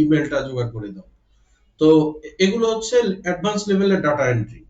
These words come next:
আর নরমাল আপনাকে একটা পেজ দিল, দেখে দেখে আপনি কপি পেস্ট করে বসাইলেন,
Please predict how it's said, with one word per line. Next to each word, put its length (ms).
আর 380
নরমাল 580
আপনাকে 360
একটা 220
পেজ 220
দিল, 160
দেখে 220
দেখে 220
আপনি 300
কপি 200
পেস্ট 280
করে 220
বসাইলেন, 560